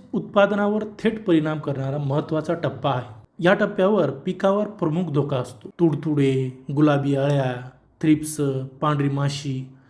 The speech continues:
आणि काही ठिकाणी करपारोगही होतो. जर योग्य वेळी फवारणी झाली नाही, तर कापसाचे पानं पिवळी पडतात, फुलं गळतात आणि बोंड लहान राहतात.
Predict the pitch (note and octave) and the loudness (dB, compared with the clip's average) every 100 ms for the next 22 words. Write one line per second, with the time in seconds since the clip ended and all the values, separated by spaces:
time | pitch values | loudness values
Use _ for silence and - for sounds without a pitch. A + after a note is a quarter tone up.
0 | _ _ _ A#3 B3+ F#3+ D#3+ G3+ F#3+ - | _ _ _ 0 2 2 2 2 0 -2
1 | F3+ G#3 D#3 - D3 C#3+ D3 D3 C3+ C#3 | 0 0 -2 0 0 2 2 2 2 0
2 | E3+ D3 - - - D#3+ A3+ F3+ E3+ E3+ | 0 -2 -10 -12 0 2 4 4 4 4
3 | F#3 G#3 G#3 G#3 D3+ D3+ D3+ D3+ C#3 C#3 | 2 2 2 -2 -2 -2 -2 -4 -2 0
4 | D3 D3+ D#3+ F3 G3 B2+ B2 - _ _ | 0 0 0 2 2 0 -6 -18 _ _
5 | _ - D#3 C3+ D3 D3 - D3+ E3 E3 | _ -4 -4 0 -2 -2 -4 -2 -2 -2
6 | - D3 D#3+ D3 F#3 F3+ F3 F3+ E3+ F#3+ | 0 0 -2 0 4 4 2 0 0 -2
7 | F#3+ - - D3 C#3 C3+ D#3+ E3+ F#3 F#3 | -2 -10 -4 0 0 4 4 4 0 -2
8 | - - _ _ _ F#3+ A#3+ E3+ D#3 C#3+ | -8 -20 _ _ _ 0 2 2 -2 -4
9 | D#3 D#3+ E3 C#3+ A2+ C#3 B2+ A#2+ - B2 | -2 2 4 4 2 0 -2 -4 -6 -10